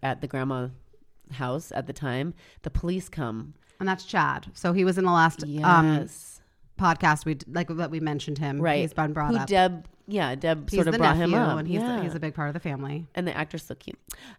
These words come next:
Speaker 1: um, who plays him. Um,
Speaker 2: Mm-hmm.
Speaker 1: but so that there's a knock on the door 'cause he, the daughter was supposed to come and have lunch, and she's like, I basically was like, "I need to talk to you." And so
Speaker 2: Right.
Speaker 1: I think at this point she made the decision
Speaker 2: Yeah.
Speaker 1: to, like, it's
Speaker 2: Like, she'd
Speaker 1: over.
Speaker 2: maybe made some moves towards
Speaker 1: Yes.
Speaker 2: leaving. Yeah.
Speaker 1: Yep.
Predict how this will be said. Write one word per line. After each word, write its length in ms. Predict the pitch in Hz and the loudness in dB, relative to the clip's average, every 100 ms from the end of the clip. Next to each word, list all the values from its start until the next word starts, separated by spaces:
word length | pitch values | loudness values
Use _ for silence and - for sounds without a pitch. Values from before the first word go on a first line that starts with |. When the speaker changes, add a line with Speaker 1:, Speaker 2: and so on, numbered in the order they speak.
| - | -2
Speaker 1:
um, 200 | 175 165 | 0 0
who 80 | 180 | -4
plays 240 | 160 135 | -6 -6
him. 160 | 147 151 - | -8 -10 -4
Um, 320 | 180 170 160 | 0 0 0
Speaker 2:
Mm-hmm. 140 | 190 165 | -2 0
Speaker 1:
but 300 | 185 - _ - _ _ _ _ - | 0 -2 _ -20 _ _ _ _ -14
so 240 | - 185 | -2 0
that 280 | 175 175 - | 0 -2 -4
there's 240 | 160 170 156 | -4 -2 -2
a 40 | |
knock 260 | 165 160 165 | -2 -2 -2
on 80 | 202 | -4
the 80 | 190 | -2
door 260 | 160 147 143 | 0 -2 -2
'cause 200 | 165 139 | -6 -10
he, 160 | - _ - | -16 _ -14
the 140 | 156 | -8
daughter 240 | 151 147 151 | -4 -2 -2
was 120 | 143 | -6
supposed 240 | - 151 | -6 -8
to 60 | 165 | -8
come 200 | - 151 | -6 -4
and 60 | 147 | -4
have 120 | 151 | -4
lunch, 400 | 143 139 139 - | -4 -4 -6 -10
and 100 | - 147 | -10 -8
she's 120 | 156 | -6
like, 80 | 139 | -6
I 160 | 139 - - - | -6 -8 -10 -4
basically 300 | 170 165 151 | -4 -4 -6
was 100 | 147 | -6
like, 140 | 143 | -6
"I 40 | 147 | -6
need 220 | 143 139 | -6 -8
to 80 | 147 | -8
talk 260 | 147 131 | -8 -8
to 80 | - | -8
you." 180 | 131 120 | -6 -6
And 200 | 113 135 | -6 -10
so 280 | - 127 120 | -6 -4 -4
Speaker 2:
Right. 80 | 110 | -6
Speaker 1:
I 80 | 147 | -8
think 180 | 185 160 | -6 -6
at 80 | |
this 140 | 139 151 | -6 -8
point 340 | - 127 - _ _ - | -8 -10 -10 _ _ -14
she 200 | - 151 | -8 -6
made 320 | 127 139 131 | -4 -6 -6
the 60 | 131 | -8
decision 580 | 123 - 107 110 104 104 | -10 -10 -10 -8 -8 -6
Speaker 2:
Yeah. 140 | 143 | -6
Speaker 1:
to, 120 | 123 | -4
like, 200 | 117 110 | -6 -6
it's 120 | - 165 | -8 -6
Speaker 2:
Like, 100 | 123 | -4
she'd 100 | 180 | -4
Speaker 1:
over. 100 | 170 | -4
Speaker 2:
maybe 160 | 156 | -4
made 180 | 156 156 | -4 -6
some 160 | 143 143 | -8 -6
moves 320 | 143 139 135 | -6 -8 -10
towards 200 | 160 156 | -6 -2
Speaker 1:
Yes. 520 | 151 147 143 135 - - | -2 -2 -4 -6 -12 -12
Speaker 2:
leaving. 480 | 156 131 117 160 151 | -10 -8 -10 -10 -6
Yeah. 100 | 151 | -4
Speaker 1:
Yep. 280 | 151 - | -6 -8